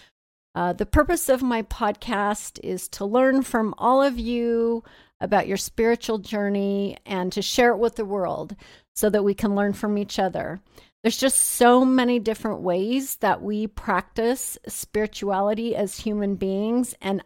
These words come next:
I want to hear all the stories, share all the stories so we can all learn from each other. Uh, you can find my How Do You Spirit podcast on YouTube in full version. There will be clips on my TikTok,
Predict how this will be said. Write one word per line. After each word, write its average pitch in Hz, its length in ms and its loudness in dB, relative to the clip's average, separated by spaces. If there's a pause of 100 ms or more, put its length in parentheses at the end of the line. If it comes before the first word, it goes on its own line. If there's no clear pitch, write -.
I 226 360 2
want 214 480 -2
to 190 480 0
hear 226 400 -2
all 226 200 6
the 254 140 6
stories, 220 800 -2 (340)
share 262 340 4
all 226 200 2
the 220 100 -2
stories 208 640 2
so 196 240 0
we 196 140 4
can 190 180 -2
all 196 220 0
learn 185 180 -2
from 175 280 -6
each 175 200 -10
other. 175 460 -6 (600)
Uh, 202 340 4
you 220 140 -4
can 240 180 2
find 233 280 4
my 214 460 4
How 220 140 2
Do 208 80 -4
You 220 80 0
Spirit - 380 -2
podcast 226 680 -2
on 196 300 -2
YouTube 220 460 -2
in 196 220 -4
full 247 260 0
version. 240 720 0 (500)
There 202 120 2
will 202 80 6
be 196 140 2
clips - 340 0
on 208 380 2
my 180 200 0
TikTok, 240 640 2